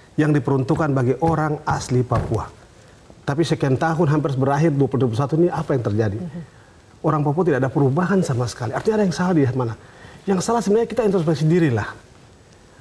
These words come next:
Artinya kita dalam memimpin Papua selama ini, mengelola Papua sebagai pemimpin di daerah ini,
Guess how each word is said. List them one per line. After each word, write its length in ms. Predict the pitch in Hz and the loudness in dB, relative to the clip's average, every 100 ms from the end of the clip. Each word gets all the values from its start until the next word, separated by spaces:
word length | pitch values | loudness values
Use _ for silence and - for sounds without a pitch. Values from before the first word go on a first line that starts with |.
| - | -6
Artinya 320 | 170 175 226 | -6 0 0
kita 160 | 226 226 | 0 0
dalam 160 | 185 170 | 2 4
memimpin 400 | 175 214 208 170 | 4 2 2 2
Papua 320 | 156 170 160 | 0 0 2
selama 320 | 151 135 127 | 0 0 2
ini, 160 | 135 170 | 4 4
mengelola 320 | 151 202 190 | 4 2 2
Papua 320 | 151 123 190 | -2 0 -2
sebagai 240 | 156 151 | 0 0
pemimpin 400 | 151 156 185 185 | 0 2 2 2
di 80 | 170 | 0
daerah 320 | 131 127 127 | 0 0 0
ini, 400 | 117 95 117 170 | 0 0 0 -2